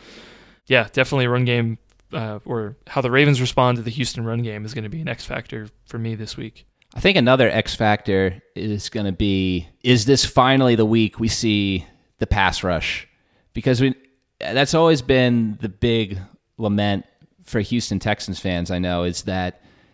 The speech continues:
Speaker 2: Deshaun Watson has been riddled with some awful offensive lines his first two years in the N F L with Houston, and those past two seasons always been among the most sacked quarterbacks. And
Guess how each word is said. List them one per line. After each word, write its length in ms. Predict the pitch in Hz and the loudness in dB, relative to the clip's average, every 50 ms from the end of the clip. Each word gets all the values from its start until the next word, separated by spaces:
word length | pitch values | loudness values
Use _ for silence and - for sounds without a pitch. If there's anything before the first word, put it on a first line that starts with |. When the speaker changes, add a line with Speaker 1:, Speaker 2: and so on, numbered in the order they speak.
| _ _ _ _ _ _ _ | _ _ _ _ _ _ _
Speaker 2:
Deshaun 400 | 117 110 - 139 135 127 117 104 | -6 -2 2 4 4 4 4 6
Watson 400 | 107 107 110 110 - - 98 95 | 6 4 4 4 2 -2 -2 -2
has 120 | 92 87 | -2 -2
been 200 | - 98 92 85 | -4 -4 -4 -2
riddled 400 | - 104 110 107 104 95 92 87 | -2 -2 0 2 2 0 0 -2
with 140 | 90 95 92 | -2 -4 -4
some 420 | - - - 95 92 90 90 87 - _ _ _ _ _ _ _ _ _ _ _ _ | -4 -4 -4 -4 -2 -2 -4 -6 -8 _ _ _ _ _ _ _ _ _ _ _ _
awful 520 | - 120 127 123 - - 104 95 90 80 - - | 4 6 6 6 4 2 -2 -4 -2 -4 -4 -4
offensive 440 | 98 - - 101 95 - - 87 | -4 -2 -2 -2 -2 -2 -4 -6
lines 440 | 90 95 92 92 90 87 87 - - | -4 -2 -2 0 0 -2 -2 -4 -6
his 120 | - 98 - | -8 -8 -6
first 320 | - - 98 92 - - | -2 -2 -2 -2 -2 -4
two 100 | - 104 | -4 -4
years 440 | 95 90 90 90 90 87 87 - - | -2 -2 -2 0 0 -2 -2 -4 -4
in 60 | 95 | -4
the 120 | 90 90 | -4 -2
N 100 | 87 85 | -2 -2
F 140 | 85 85 - | -4 -4 -2
L 180 | 95 87 85 80 | -2 -2 -2 -2
with 100 | 80 - | -4 -6
Houston, 580 | - 101 98 92 - - 90 82 82 80 82 - | -4 -6 -4 -4 -4 -4 -4 -4 -4 -6 -6 -8
and 340 | - 90 87 82 80 82 - - _ _ _ _ _ _ _ _ _ _ | -10 -10 -8 -8 -8 -8 -10 -12 _ _ _ _ _ _ _ _ _ _
those 280 | - 120 117 - - - - _ - _ _ _ _ _ _ _ _ | 0 0 0 0 -4 -8 -12 _ -20 _ _ _ _ _ _ _ _
past 280 | 139 123 120 110 - | 0 2 2 0 0
two 100 | - 113 | -2 -4
seasons 500 | 104 - 120 113 110 101 107 104 101 - | -4 -2 -2 -2 0 0 0 0 0 0
always 260 | 104 104 107 104 92 | 0 0 0 0 0
been 260 | - - 104 98 95 95 | -2 -2 -2 -2 0 0
among 380 | 95 95 95 95 95 92 92 | 0 0 0 0 0 -2 -2
the 260 | 90 90 87 87 87 - _ _ _ _ _ _ _ _ _ _ _ _ | -2 -2 -2 -4 -4 -6 _ _ _ _ _ _ _ _ _ _ _ _
most 300 | 107 107 110 110 107 - | 2 4 4 4 4 4
sacked 300 | - 120 101 95 - - | 2 2 2 2 0 -2
quarterbacks. 800 | - - 110 104 98 90 92 90 90 87 - - - - - - _ _ _ _ _ _ _ _ _ _ _ _ _ _ _ _ | -2 0 0 2 2 0 0 0 0 0 -2 -4 -6 -8 -8 -10 _ _ _ _ _ _ _ _ _ _ _ _ _ _ _ _
And 280 | 104 110 117 113 110 | -2 0 2 2 0